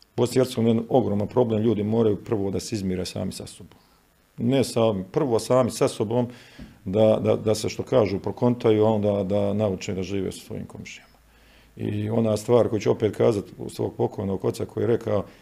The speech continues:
nikad niko ne može doći sa strane i dogovorit da, e, može naredit silom, ali ne može nikad niko naučiti, e, tri čovjeka, tri različite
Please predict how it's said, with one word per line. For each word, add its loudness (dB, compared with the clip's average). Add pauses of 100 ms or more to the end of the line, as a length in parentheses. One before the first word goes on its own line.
(180)
nikad 0
niko -2 (560)
ne 4
može 2
doći 0
sa -6
strane 2 (140)
i -4 (140)
dogovorit 2 (400)
da, -6
e, 2
može 4
naredit 4 (140)
silom, 2 (360)
ali 4
ne 6
može 4 (280)
nikad 2
niko 0
naučiti, -2 (300)
e, -2 (140)
tri 0 (300)
čovjeka, 2 (180)
tri -2
različite 0